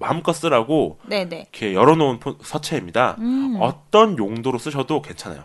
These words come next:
Speaker 2: 아,
Speaker 1: 이걸로
Speaker 2: 네.
Speaker 1: 로고를 만드셔도 되고,
Speaker 2: 아, 이거는요?
Speaker 1: 네네.
Speaker 2: 음.
Speaker 1: 이걸로 책을 만드셔도 되고,
Speaker 2: 음.
Speaker 1: 광고를 해도
Speaker 2: 음.
Speaker 1: 되고, 아무 문제가 없어요. 내가 이 서체들을 따로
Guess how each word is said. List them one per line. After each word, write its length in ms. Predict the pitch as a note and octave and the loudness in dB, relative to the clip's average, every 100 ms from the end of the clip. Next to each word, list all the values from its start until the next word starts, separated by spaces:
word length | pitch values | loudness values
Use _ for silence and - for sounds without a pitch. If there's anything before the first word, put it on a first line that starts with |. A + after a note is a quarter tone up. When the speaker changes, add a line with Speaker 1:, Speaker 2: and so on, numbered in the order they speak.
| - | -4
Speaker 2:
아, 260 | - G3 G#3 | 0 0 0
Speaker 1:
이걸로 320 | A#2+ A#2 G#2 - | 0 2 0 -2
Speaker 2:
네. 0 | - | -8
Speaker 1:
로고를 380 | G#2 G#2+ A2 G2 | -6 -4 -4 -6
만드셔도 480 | D#2 E2+ F#2 D#2+ - | -8 -14 -16 -18 -8
되고, 200 | A#2 G#3+ | 4 6
Speaker 2:
아, 160 | A#3 | 8
이거는요? 720 | G#3 F#3+ G3 G3 G3 G#3+ G3+ - | 6 4 4 2 2 0 -2 -4
Speaker 1:
네네. 160 | - E3+ | -4 -2
Speaker 2:
음. 680 | E3+ F3 F3+ F#3 F#3 F3+ E3+ | -2 -4 -4 -4 -4 -4 -6
Speaker 1:
이걸로 180 | E3 B2 | -4 -4
책을 300 | G#2+ F#3 F3 | -4 -4 -2
만드셔도 460 | C#3+ F#2+ E2 D#2+ D#2+ | -2 -4 -10 -14 -14
되고, 420 | A2 B2+ G#3 G#3+ | -8 -6 0 0
Speaker 2:
음. 60 | G#3+ | 2
Speaker 1:
광고를 520 | F#3+ F3+ A#2+ G2 E2+ | 0 -4 -6 -8 -8
해도 140 | D3+ D3+ | -10 -8
Speaker 2:
음. 120 | G#3+ | -6
Speaker 1:
되고, 380 | F#3+ F#3 E3+ - - - - | -4 -4 -4 -6 -18 -20 -2
아무 200 | D#3+ G3+ | 2 4
문제가 320 | F3 E3 D3+ | 2 0 -2
없어요. 340 | B2+ B2+ C3 C3 _ | -2 -2 -4 -6 _
내가 160 | A#2+ C3+ | -2 0
이 100 | C3 | 0
서체들을 720 | E3+ F3 F#3+ D#3+ E3+ C3 - | -2 0 0 2 2 2 4
따로 420 | D3 F3+ D3 | 4 6 4